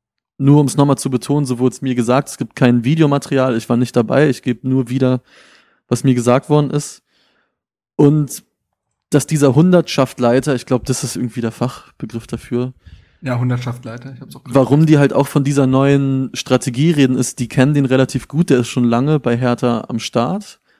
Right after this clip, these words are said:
Speaker 1: und der führt auch immer die Sicherheitsbesprechung vor dem Spiel, eigentlich überhaupt nicht für so eine Taktik bekannt ist, im, eher sogar im Gegenteil wohl. Aber dann ist es halt gestern komplett eskaliert und diese beiden Zitate, die Marc auch grad schon vorgelesen hat,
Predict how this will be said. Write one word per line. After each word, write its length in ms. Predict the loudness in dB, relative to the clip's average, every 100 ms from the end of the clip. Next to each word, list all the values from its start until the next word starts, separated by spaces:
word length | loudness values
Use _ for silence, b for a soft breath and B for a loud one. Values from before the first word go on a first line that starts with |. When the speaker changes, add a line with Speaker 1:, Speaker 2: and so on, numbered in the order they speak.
| _
Speaker 1:
und 140 | -8 -2
der 120 | -2
führt 360 | -2 2 2 2
auch 140 | -2
immer 240 | 2 0
die 120 | 2 -2
Sicherheitsbesprechung 2000 | -4 0 2 4 2 0 -6 -14 -20 _ _ _ _ _ _ _ -6 -2 0 0 -2
vor 220 | 0 2
dem 100 | 2
Spiel, 360 | -4 -2 0 0
eigentlich 280 | -2 -4 -4
überhaupt 400 | 0 2 2 0
nicht 140 | 2
für 80 | 2
so 80 | 2
eine 80 |
Taktik 380 | 0 -4 -6 -14
bekannt 340 | -8 -4 -4 -4
ist, 380 | -8 -10 -20 -20 -20 -18
im, 480 | -10 -6 -6 -8 -12 _ -8
eher 240 | -2 -2
sogar 240 | 0 -2 -2
im 100 | -2
Gegenteil 560 | -2 -2 -2 -2 -2
wohl. 280 | -2 -4 -6 -14 _ _ _ _ _ _ _ _
Aber 140 | 0 2
dann 120 | 2
ist 140 | 2
es 120 | 0
halt 140 | -2 2
gestern 600 | -2 2 0 2 -2 -6 _
komplett 400 | -2 0 0 0 _ _
eskaliert 600 | -6 0 0 4 2 2
und 140 | -2 -2
diese 200 | -4 2
beiden 260 | 2 2
Zitate, 520 | -2 -2 0 0 0
die 140 | -6 -6
Marc 460 | -6 -2 -2 0
auch 100 | -4
grad 180 | -4 -4
schon 120 | -4
vorgelesen 580 | -2 0 0 0 -2 -2
hat, 280 | -4 -6